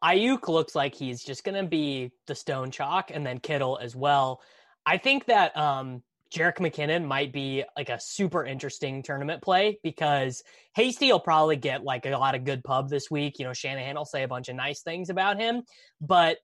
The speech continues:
it, it seems like from what I can tell is the plan was to really only play McKinnon on third downs last week, and they just, they weren't gonna use him on the goal line,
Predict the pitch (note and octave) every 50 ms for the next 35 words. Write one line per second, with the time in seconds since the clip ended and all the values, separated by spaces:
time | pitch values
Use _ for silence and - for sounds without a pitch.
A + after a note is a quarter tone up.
0 | _ _ _ - G3+ G#3 G3+ - - F#3+ E3 - - - C#4 D4+ D#4+ D#4 B3 C#4
1 | C4 A#3+ - - A3 G#3 G3 F#3+ F3+ F3+ E3 - E3 C#3+ C3 - E3+ D#3+ D#3 D3
2 | C#3 C3+ C3 C3 - _ _ _ _ _ _ - - F#3+ D#3+ C#3+ F3 D3 - -
3 | F#3 F#3 G#3 A3+ A#3 A#3 A3 G3+ F3+ E3 - - D3 C3 C3+ D#3 E3 E3 E3 D#3
4 | D#3 - D3 D3+ D#3 D3+ D3 C3+ - - C#3+ C3+ C#3 C3 B2+ B2+ - - D3+ C#3+
5 | C#3 B2+ B2 C3 C3+ C#3 C3+ - D#3 C#3+ E3 F3 F3+ G3 A3 A3+ A3+ - G#3+ A3
6 | A3+ A3 - - G#3+ G#3+ G#3+ - D3+ C3+ C#3 C#3 C#3+ C#3 C3 C#3 B2 - - C3
7 | C3 D3+ D#3 D3 D3+ D#3+ D3+ D3 C#3 C3+ C#3+ C3+ B2+ C3 B2 C3 C3 C3+ C#3 C#3+
8 | D3 D#3+ F3+ G3 G#3